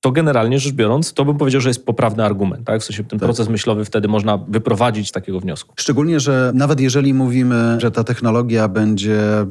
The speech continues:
Speaker 2: zamieniała miejsca pracy, jeszcze, myślę, nie wiemy, jakie miejsca pracy, znaczy, zaczynamy się domyślać, zaczynamy kombinować, zaczynamy szukać,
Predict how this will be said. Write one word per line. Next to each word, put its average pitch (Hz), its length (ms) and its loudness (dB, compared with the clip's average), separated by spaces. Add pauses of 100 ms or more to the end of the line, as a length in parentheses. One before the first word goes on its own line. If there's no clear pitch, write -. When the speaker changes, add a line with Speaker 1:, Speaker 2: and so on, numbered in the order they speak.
Speaker 2:
zamieniała 131 680 2
miejsca 104 360 0
pracy, 131 600 0
jeszcze, 127 540 0
myślę, 123 540 0
nie 123 200 2
wiemy, 135 320 2
jakie 127 340 0
miejsca 120 400 0
pracy, 117 280 -2
znaczy, 117 220 0
zaczynamy 117 380 2
się 113 100 -2
domyślać, 120 460 0
zaczynamy 101 380 0
kombinować, 113 500 2
zaczynamy 101 360 0
szukać, 110 400 -2